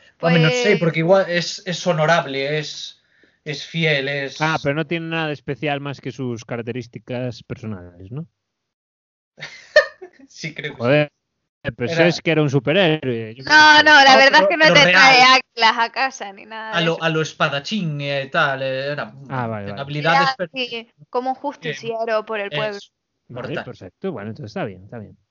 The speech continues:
Speaker 1: Eso está bien.
Speaker 3: Te juro que, que no sabía, eh, perdón. Per-, per-, disculpen, eh, disculpen.
Speaker 2: No pasa nada, aquí estamos
Speaker 3: Vale.
Speaker 2: para ayudarte. O sea,
Speaker 3: Perfecto, gracias. Yo estoy para aprender de vosotros.
Speaker 2: somos un team.
Speaker 3: Adelante, Yaira.
Speaker 2: <laughs>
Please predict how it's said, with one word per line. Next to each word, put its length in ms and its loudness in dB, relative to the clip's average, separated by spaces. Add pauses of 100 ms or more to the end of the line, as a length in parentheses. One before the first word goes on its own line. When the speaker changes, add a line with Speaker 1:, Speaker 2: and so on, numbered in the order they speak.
Speaker 1:
Eso 160 -20
está 160 -20
bien. 80 -20
Speaker 3:
Te 80 2
juro 260 4
que, 220 0
que 100 -2
no 80 0
sabía, 320 -4
eh, 80 -10
perdón. 440 -10
Per-, 180 -10
per-, 260 -6
disculpen, 560 -2
eh, 100 -4
disculpen. 520 -4 (560)
Speaker 2:
No 180 -8
pasa 300 -8
nada, 320 -8
aquí 160 -10
estamos 300 -12
Speaker 3:
Vale. 80 -10
Speaker 2:
para 120 -6
ayudarte. 600 -10
O 40 -20
sea, 80 -20
Speaker 3:
Perfecto, 500 -8
gracias. 460 -4 (100)
Yo 100 -2
estoy 160 0
para 100 4
aprender 340 0
de 60 2
vosotros. 500 -4 (220)
Speaker 2:
somos 260 -6
un 180 -8
team. 400 -10 (200)
Speaker 3:
Adelante, 500 4
Yaira. 320 4 (240)
Speaker 2:
<laughs> 560 -2